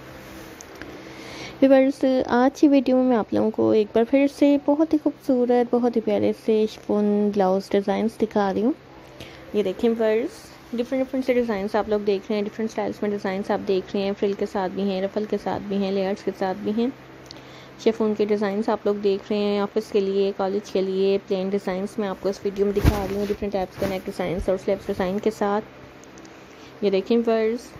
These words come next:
works plate के साथ भी डिज़ाइंस हैं, plates के साथ देख रहे हैं, different designing आप लोग इस video में देख रहे हैं। देखें pearly tiling के साथ, tulip slabs भी आप देख रहे हैं, umbrella slabs देख रहे हैं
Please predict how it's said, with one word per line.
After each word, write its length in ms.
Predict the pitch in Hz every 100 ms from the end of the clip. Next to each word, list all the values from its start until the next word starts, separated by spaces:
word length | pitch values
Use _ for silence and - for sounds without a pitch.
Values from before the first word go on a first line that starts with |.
| - -
works 220 | 208 -
plate 260 | 208 190
के 80 | -
साथ 160 | 220 214
भी 140 | 214
डिज़ाइंस 440 | 208 208 185 196 -
हैं, 200 | 208 202
plates 340 | 208 202 214
के 80 | 220
साथ 220 | 214 196
देख 260 | 202 185 -
रहे 100 | 202
हैं, 120 | 202
different 400 | 202 220 208 214
designing 600 | 214 208 208 196 185 220
आप 180 | 214 -
लोग 120 | 202
इस 100 | 202 190
video 200 | 190 202
में 80 |
देख 260 | 196 190 -
रहे 80 | 196
हैं। 80 | 190
देखें 220 | 185 202
pearly 220 | 196 185
tiling 360 | 185 185 180 185
के 80 |
साथ, 220 | 196 190 185
tulip 320 | 202 185 190
slabs 300 | 202 190 208
भी 120 | 208
आप 140 | 185 196
देख 300 | 185 175 -
रहे 100 | 190
हैं, 60 |
umbrella 300 | 185 185 185
slabs 320 | 185 196 185 -
देख 280 | 180 175 202
रहे 80 |
हैं 100 | 190